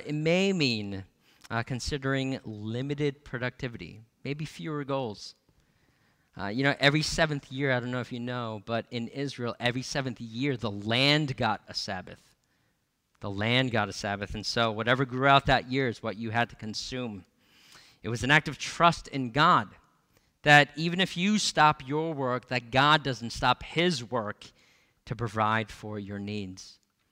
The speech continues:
And so consider, are you trusting God with your life, with your work, that if you don't work for a day,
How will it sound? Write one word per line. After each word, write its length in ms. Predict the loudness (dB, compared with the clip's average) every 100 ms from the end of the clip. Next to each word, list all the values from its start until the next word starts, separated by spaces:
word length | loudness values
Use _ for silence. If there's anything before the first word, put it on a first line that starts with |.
| _ _ _ _ _
And 80 | -6
so 80 | -2
consider, 520 | -2 -2 -2 0 -2 2
are 140 | 0
you 160 | 0 -8
trusting 800 | -8 -4 -4 -4 -6 -6 -6 0
God 560 | 6 6 6 2 -8 -16 _ _ -4
with 240 | -4 -4
your 240 | -4 -2
life, 500 | 0 4 4 2 -6
with 300 | -6 -6 -6
your 140 | -8 -8
work, 500 | -8 -4 -4 -6 -12 -20 _ _ _ _ _ 2
that 120 | 2
if 140 | 0
you 80 | -8
don't 460 | -2 2 2 0 -2
work 260 | 0 0
for 220 | -4 0
a 100 | 0
day, 600 | 0 2 2 2 0 -4